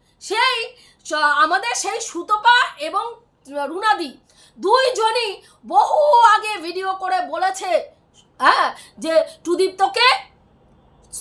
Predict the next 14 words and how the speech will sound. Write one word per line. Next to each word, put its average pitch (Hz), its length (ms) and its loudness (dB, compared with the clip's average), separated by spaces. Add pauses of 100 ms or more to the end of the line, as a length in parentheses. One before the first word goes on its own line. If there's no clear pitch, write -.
(200)
চ-, 285 280 2
চিনার 403 380 6
মতন 415 320 2
মেয়ের 359 280 0
জন্য 370 320 0
টুদীপ 349 320 -4
তো 370 60 0
একদম 330 640 4
সুইটেবল 311 500 -4
না। 277 340 0
এবং 370 400 6 (320)
চিনার 466 420 4 (160)
এই 466 120 0
সিদ্ধান্তে 453 840 -2